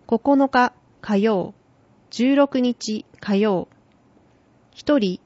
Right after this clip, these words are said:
四十分程度、各日三人まで。場所、関東信越税理士会土浦支部、土浦市中央一の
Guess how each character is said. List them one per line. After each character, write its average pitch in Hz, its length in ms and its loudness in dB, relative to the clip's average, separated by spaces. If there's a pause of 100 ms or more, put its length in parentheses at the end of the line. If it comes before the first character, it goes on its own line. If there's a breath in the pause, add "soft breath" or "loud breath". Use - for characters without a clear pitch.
四 262 280 0
十 302 160 -2
分 285 320 -2
程 269 260 0
度、 170 220 -6 (400)
各 214 260 -2
日 208 440 -4
三 277 340 0
人 285 180 0
ま 170 140 -4
で。 160 160 -6 (1700 soft breath)
場 202 120 2
所、 202 300 -2 (840)
関 320 240 0
東 190 320 -2
信 233 220 0
越 220 420 -2
税 254 240 2
理 285 140 0
士 - 160 -8
会 175 260 -2 (160)
土 - 320 -2
浦 277 200 2
支 254 200 -6
部、 175 180 -8 (1000 soft breath)
土 - 320 -2
浦 285 200 2
市 185 200 -8
中 240 360 -2
央 214 280 0 (320)
一 240 300 -4
の 214 200 0